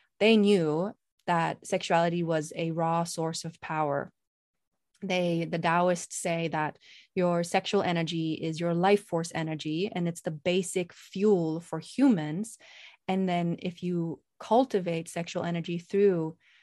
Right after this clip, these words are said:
conscious sexual practices or self-pleasure and, and sensuality, you are literally, like, charging your batteries and your system with this life force energy. And then you can use that energy to alchemize it and transmute it into emotional energy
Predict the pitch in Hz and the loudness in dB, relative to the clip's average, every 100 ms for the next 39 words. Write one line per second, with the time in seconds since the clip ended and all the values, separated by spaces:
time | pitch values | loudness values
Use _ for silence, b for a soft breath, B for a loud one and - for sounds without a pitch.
0 | b - 170 165 170 - - 165 160 156 | b -6 -4 -4 -6 -8 -8 -8 -6 -6
1 | 151 151 - 247 233 240 233 226 220 214 | -6 -4 2 2 2 -4 0 2 4 4
2 | 208 160 170 240 233 - 247 233 220 220 | 2 0 0 0 0 -2 2 4 4 2
3 | 214 208 180 160 165 180 165 165 165 160 | 4 2 0 -4 -8 -8 -6 -6 -6 -8
4 | 170 202 247 226 226 185 180 - B B | -2 2 2 2 -2 -4 -4 -8 B B
5 | B _ 190 196 185 185 196 202 220 220 | B _ 0 4 4 4 0 0 0 2
6 | 202 196 156 - - 170 180 180 180 165 | 2 0 -2 -6 -4 0 0 0 -2 -2
7 | 147 135 151 170 208 233 160 147 147 165 | -2 0 0 0 -2 -2 -2 -4 -6 -8
8 | - 202 214 175 170 156 156 - 156 - | -6 -2 0 -2 -6 -8 -8 -4 -6 -4
9 | 160 165 156 165 214 226 180 175 175 170 | -8 -6 -6 -4 -2 0 0 -2 -2 -4
10 | 165 196 226 185 - 165 165 165 160 - | -2 0 0 -2 -4 -4 -4 -4 -8 -10
11 | B B _ - 190 170 165 160 160 - | B B _ -4 -2 0 0 -2 -4 0
12 | 180 175 196 185 175 180 180 170 165 170 | 0 0 -2 0 -2 -2 -2 -4 -6 -6
13 | 156 - 170 170 - 160 165 156 - 160 | -6 -4 -4 -4 -4 -6 -4 -4 -4 -4
14 | 165 - 262 277 277 285 294 330 | -4 0 2 4 4 4 2 0